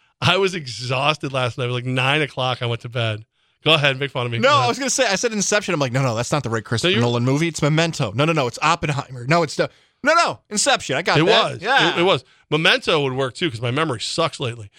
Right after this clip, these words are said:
Speaker 1: Um, <laughs> they all come together. See, it's, my life is a Christopher Nolan movie. But actually, it was one of those nights where I'm like, "You know what? I'm gonna try and turn it early. I'm gonna get through." I did, like, a sinus thing the night before.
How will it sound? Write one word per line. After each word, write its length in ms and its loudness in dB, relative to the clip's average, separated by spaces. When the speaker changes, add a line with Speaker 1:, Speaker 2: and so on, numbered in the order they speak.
Speaker 1:
Um, 540 4
<laughs> 280 0
they 120 2
all 200 4
come 160 -4
together. 380 0
See, 140 -4
it's, 100 -6
my 120 0
life 280 2
is 100 -10
a 60 -16
Christopher 460 -4
Nolan 440 0
movie. 400 -2
But 120 2
actually, 480 0
it 120 -2
was 200 -4
one 120 0
of 80 0
those 180 -2
nights 240 -2
where 340 -2
I'm 140 -2
like, 260 -4
"You 60 0
know 100 2
what? 180 2
I'm 60 -12
gonna 120 -6
try 220 0
and 80 0
turn 200 -2
it 100 -2
early. 360 0
I'm 60 0
gonna 120 -4
get 160 -8
through." 120 0
I 60 4
did, 100 -2
like, 120 -8
a 80 -16
sinus 520 -2
thing 160 -2
the 60 0
night 180 0
before. 520 -2